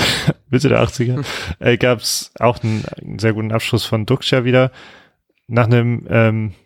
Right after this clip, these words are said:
Speaker 1: ja, ein bisschen chaotisch geendeten, aber eigentlich sehr gut aussehenden Dribbling von Schönfelder.
Speaker 2: Mhm.
Speaker 1: Wesha-, weshalb ich auch gedacht hab,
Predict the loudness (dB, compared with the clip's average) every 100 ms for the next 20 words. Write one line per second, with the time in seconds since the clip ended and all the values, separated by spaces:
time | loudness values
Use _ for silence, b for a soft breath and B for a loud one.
0 | _ _ _ _ _ _ _ _ _ -8
1 | -4 -2 -2 -2 0 2 2 2 2 2
2 | 4 2 0 -2 0 2 2 2 0 0
3 | 0 0 0 0 0 0 2 2 2 -2
4 | -4 -6 -2 0 2 0 0 -2 -2 -6
5 | -12 -4 0 0 0 0 2 2 0 _
6 | B -6 -6 -6 -12 _ -4 -2 0 -2
7 | -2 -2 0 0 0 0 2 0 2 0
8 | 0